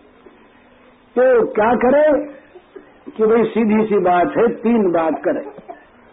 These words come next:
तो ते अनुकंपा सुसमीक्षमाणु, आपकी कृपा की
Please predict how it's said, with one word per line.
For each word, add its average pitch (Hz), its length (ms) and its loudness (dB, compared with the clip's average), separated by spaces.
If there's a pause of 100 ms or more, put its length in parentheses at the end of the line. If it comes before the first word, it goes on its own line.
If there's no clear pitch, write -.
(180)
तो 220 140 0
ते 285 220 0
अनुकंपा 214 680 2
सुसमीक्षमाणु, 147 1000 -2 (680)
आपकी 214 520 -2
कृपा 190 460 -2
की 180 340 -8